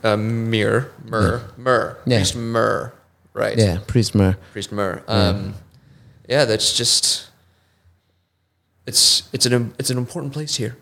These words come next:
Speaker 2: Yeah.
Speaker 1: This monastery. It
Speaker 2: It
Speaker 1: brings
Speaker 2: is.
Speaker 1: a lot of peace and joy, um, uh, to the world, yet much persecution as
Speaker 2: Mm,
Speaker 1: well.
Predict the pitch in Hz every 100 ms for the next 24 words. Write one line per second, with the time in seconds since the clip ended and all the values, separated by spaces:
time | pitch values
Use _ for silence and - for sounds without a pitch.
0 | - 104 104 101 - 107 110 117 107 104
1 | 110 98 98 135 127 131 - - 120 -
2 | 143 135 - - - 131 120 113 123 120
3 | 107 117 - 117 107 101 101 107 110 104
4 | 104 120 123 143 127 107 135 - - -
5 | - _ _ _ - 156 165 - 165 147
6 | - 175 - - - 113 110 135 110 113